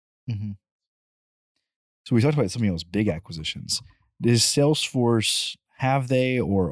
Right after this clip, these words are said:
are they interested in making any, like, industry specific kind of investments? Like, I know, I think you guys bought, like, C M O dot com, which I thought was really weird, but, like,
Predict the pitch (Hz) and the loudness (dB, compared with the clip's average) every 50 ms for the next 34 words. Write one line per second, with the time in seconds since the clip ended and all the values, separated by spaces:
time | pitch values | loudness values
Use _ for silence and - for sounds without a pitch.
0 | 90 101 101 98 98 90 80 92 98 - - - - 107 98 92 90 92 92 90 | 0 0 0 2 0 -2 -2 -2 -4 -6 -6 -6 -4 -2 -2 0 0 0 -2 -2
1 | - 95 87 82 73 95 95 90 87 85 85 82 - - - 104 101 95 92 95 | -2 -4 -6 -4 -4 -2 -2 -2 -4 -6 -8 -10 -12 -10 -6 -4 -2 -2 -2 -2
2 | 90 - - 98 90 - - - - 87 - - - 85 90 - 101 104 - - | -2 -2 -4 -4 -6 -6 -8 -10 -10 -8 -8 -6 -6 -6 -6 -4 -6 -6 -6 -10
3 | _ _ _ _ _ _ _ _ _ _ _ _ - 117 107 104 107 104 104 107 | _ _ _ _ _ _ _ _ _ _ _ _ 0 2 4 4 4 4 4 4
4 | 107 - - 131 117 - 104 101 98 107 104 101 104 - - - 123 107 107 104 | 2 0 0 -4 -4 -4 -2 0 2 2 2 0 0 -4 -6 -4 -2 -2 -2 -2
5 | - - - - - - - - - - 104 101 101 98 92 90 90 92 85 82 | -4 -6 -10 -10 -10 -8 -6 -4 -4 -2 0 0 2 2 0 -2 -4 -6 -8 -10
6 | 87 - - 104 95 92 92 92 - 82 - - - 95 - - 87 87 87 82 | -10 -10 -10 -8 -6 -6 -4 -6 -6 -8 -10 -10 -10 -10 -10 -8 -8 -8 -6 -6
7 | 90 87 87 87 82 82 85 76 - 85 80 78 - - | -6 -6 -6 -6 -6 -8 -10 -10 -10 -10 -14 -14 -14 -20